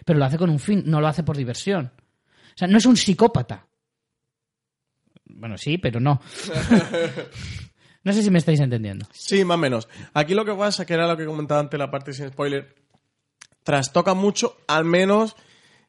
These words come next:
Speaker 2: eh, eh, hablando de la parte cómic, porque la parte de cómic, yo toda la etapa de Starling, de Jim Starling de los setenta y la de los noventa, de la saga de Thanos, el guantelete del infinito,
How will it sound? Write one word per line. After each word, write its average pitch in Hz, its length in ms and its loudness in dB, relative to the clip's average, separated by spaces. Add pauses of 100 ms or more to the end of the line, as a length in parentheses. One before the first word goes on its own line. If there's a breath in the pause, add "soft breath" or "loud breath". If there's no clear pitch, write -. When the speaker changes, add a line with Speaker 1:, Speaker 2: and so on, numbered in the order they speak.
(160)
Speaker 2:
eh, 151 260 -2
eh, - 240 -10 (160)
hablando 139 260 2
de 156 60 6
la 143 60 -8
parte 143 180 -2
cómic, 127 220 -2
porque 127 200 -2
la 127 120 2
parte 139 180 -2
de 156 80 0
cómic, 160 240 0
yo 156 100 0
toda 156 120 0
la 156 60 4
etapa 151 260 -2
de 147 100 0
Starling, 143 580 -2
de 139 80 -6
Jim 139 220 -6
Starling 139 300 -2
de 139 80 -2
los 131 100 -2
setenta 135 480 -2
y 151 60 -4
la 143 100 2
de 139 60 2
los 131 100 2
noventa, 135 380 0
de 131 80 -2
la 120 100 -4
saga 135 280 0
de 151 100 2
Thanos, 143 480 0
el 131 60 -8
guantelete 127 420 -2
del 151 80 2
infinito, 151 640 -2